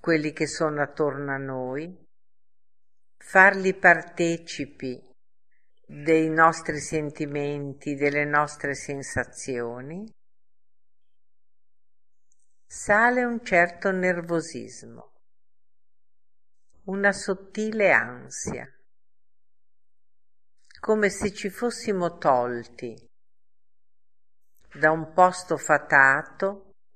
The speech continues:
da una condizione ideale,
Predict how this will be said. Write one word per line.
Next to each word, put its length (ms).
da 140
una 300
condizione 1160
ideale, 880